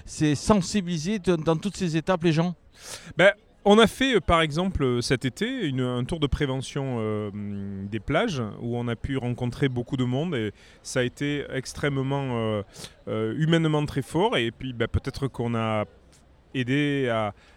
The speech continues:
Speaker 2: à faire prendre conscience et peut-être à sauver des vies. Donc, euh, on en est très content. Là,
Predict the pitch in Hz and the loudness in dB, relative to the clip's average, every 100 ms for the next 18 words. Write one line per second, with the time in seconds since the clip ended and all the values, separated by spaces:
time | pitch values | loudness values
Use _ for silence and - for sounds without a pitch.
0 | _ - 113 - 123 131 127 120 117 - | _ -8 -6 -4 -6 -4 -6 -6 -4 -2
1 | 185 - - - 123 - 113 127 123 175 | -4 -6 -8 -4 -2 -2 -4 -2 0 2
2 | 285 175 117 - 117 107 98 - - _ | 2 0 -2 -2 0 0 -4 -14 -20 _
3 | 120 127 131 123 - 147 131 127 160 185 | -2 0 0 -2 -2 -2 0 0 0 -2
4 | - - - 139 170 208 | -10 -12 4 8 10 8